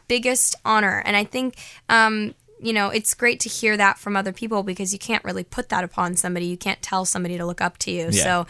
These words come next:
Speaker 1: um, to hear people say that they do think that I am is, is really not only flattering, but I feel like it's a big responsibility, you know? It's important to give them something,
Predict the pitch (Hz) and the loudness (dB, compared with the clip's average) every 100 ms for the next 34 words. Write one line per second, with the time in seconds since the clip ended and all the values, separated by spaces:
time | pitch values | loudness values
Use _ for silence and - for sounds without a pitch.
0 | - - - 196 190 180 - 202 233 214 | -8 -20 -2 0 0 -2 -4 -4 0 0
1 | 208 - - 208 196 185 - 196 185 185 | 0 -8 -10 -8 -6 -4 0 2 2 2
2 | 180 190 185 - - 185 185 180 _ 208 | 0 -4 -6 -6 -4 -2 -2 -8 _ -2
3 | 254 330 - 196 - 185 180 180 180 185 | 0 0 0 -2 -2 -2 0 -2 0 0
4 | 175 175 - 196 185 185 220 220 220 214 | 0 0 0 -2 -4 -2 0 2 2 -2
5 | - - - - 254 311 285 - 220 220 | -8 -20 -6 2 4 4 0 2 4 6
6 | 208 190 185 - 285 302 233 233 220 214 | 4 2 0 0 -2 -2 -2 -2 0 0
7 | 202 190 196 185 180 175 185 185 190 208 | 0 -2 -2 -2 -2 -4 -4 0 0 0
8 | - 196 - - - - 220 214 247 240 | -2 0 0 0 -8 -6 -4 -2 0 0
9 | 220 220 - 208 208 208 208 202 - 190 | 0 -2 -2 -2 -4 -4 -2 -2 -2 -2
10 | 190 190 180 180 | -2 -2 -2 -4